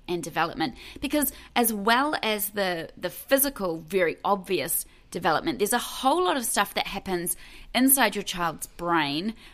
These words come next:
um, and also in their body, which napping well is helping, you know, building and strengthening. Things like, um,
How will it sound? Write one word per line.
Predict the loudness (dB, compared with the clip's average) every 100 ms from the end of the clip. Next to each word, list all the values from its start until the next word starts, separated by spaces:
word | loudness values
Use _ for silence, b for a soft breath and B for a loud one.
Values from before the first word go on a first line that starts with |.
| 4
um, | 4 4 4
and | 2 4
also | 0 0
in | 0
their | -2
body, | -6 -4 -4 -6 B B 0
which | 2 2 0 -4 -2 -4 -16 -20 -20 -20 _ _ _
napping | 2 2 2 0 0 -2 -6 -12
well | -2 6 6 6 4 -2 -10 -4
is | 0 0 -4
helping, | -10 -2 0 0 -2 -2 -2 -4 -8 -16 -20 -18 -10
you | -6
know, | -6 0
building | 4 4 2 -2 -2
and | -2
strengthening. | 0 2 0 -2 -6 -6 -6 B
Things | 0 4 4 4
like, | 4 4 2 -2
um, | 2 2 0